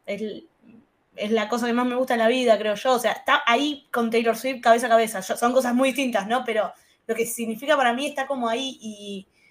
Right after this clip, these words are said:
y es algo que me acompañó desde que yo tengo tres años que veo las películas. Y fue muy lindo verlo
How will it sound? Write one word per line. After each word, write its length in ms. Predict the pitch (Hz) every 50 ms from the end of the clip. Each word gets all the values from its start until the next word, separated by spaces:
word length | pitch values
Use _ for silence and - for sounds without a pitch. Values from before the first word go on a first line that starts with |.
| _ _ _
y 160 | 254 208 254
es 120 | 262 - 302
algo 200 | 302 359 339 294
que 60 | 269
me 80 | 247 226
acompañó 440 | 226 220 220 220 208 226 262 311 330
desde 200 | 339 277 254 220
que 60 | 233
yo 120 | - -
tengo 520 | - 320 330 339 339 320 294 - - - _ _ -
tres 260 | 285 285 277 - -
años 300 | 294 311 320 302 - -
que 100 | 233 220
veo 120 | 220 220
las 160 | 220 202 -
películas. 580 | - 202 208 220 196 190 180 170 160 165 - _ _ _ _ _ _ _ _ _ _ _ _ _ _ _ _ _
Y 520 | - 214 220 196 190 185 175 175 175 170 185 -
fue 160 | - 247 254
muy 240 | 254 254 294 311 302
lindo 340 | 277 285 285 294 294 277
verlo 480 | 269 262 269 285 294 302 359 403 - -